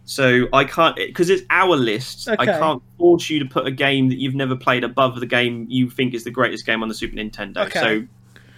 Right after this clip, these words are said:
Speaker 1: objectively, we'll put Chrono Trigger in there.
Speaker 2: Okay.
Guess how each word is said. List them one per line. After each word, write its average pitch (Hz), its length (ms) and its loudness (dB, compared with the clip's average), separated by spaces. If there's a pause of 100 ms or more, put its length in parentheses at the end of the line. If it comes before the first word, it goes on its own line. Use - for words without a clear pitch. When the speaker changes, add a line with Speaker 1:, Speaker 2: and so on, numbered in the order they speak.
(140)
Speaker 1:
objectively, 131 1040 2 (260)
we'll 131 140 0
put 131 200 -4
Chrono 123 280 2
Trigger 113 380 -6
in 101 120 -8
there. 90 200 -10 (1800)
Speaker 2:
Okay. 165 400 -2